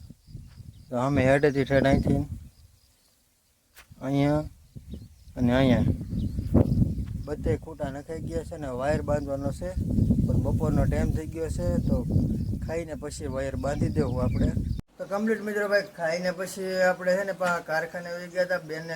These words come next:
લેવા, કારણ કે ભાઈ કારીગર છે ને, એટલે મથાળાના હીરા ખૂટી ગયા હતા, એ આવી ગયા છે ને, મારા પટેલને હે ને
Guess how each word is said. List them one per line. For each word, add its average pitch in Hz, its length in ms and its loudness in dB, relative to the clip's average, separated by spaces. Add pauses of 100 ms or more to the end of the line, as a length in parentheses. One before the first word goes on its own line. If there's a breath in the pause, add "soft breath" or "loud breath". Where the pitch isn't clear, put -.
લેવા, 170 300 0
કારણ 165 220 -4
કે 160 120 -6
ભાઈ 151 200 -4
કારીગર 160 460 -2
છે 185 160 -4
ને, 185 120 -4 (100)
એટલે 160 220 -6
મથાળાના 156 500 -2
હીરા 151 240 -2
ખૂટી 180 320 -16
ગયા 170 160 -4
હતા, 175 180 0
એ 147 100 -6 (760)
આવી 170 260 -8
ગયા 185 180 -6
છે 196 100 -4
ને, 185 120 -10
મારા 139 240 -4
પટેલને 156 460 -6
હે 175 60 -4 (120)
ને 165 60 -8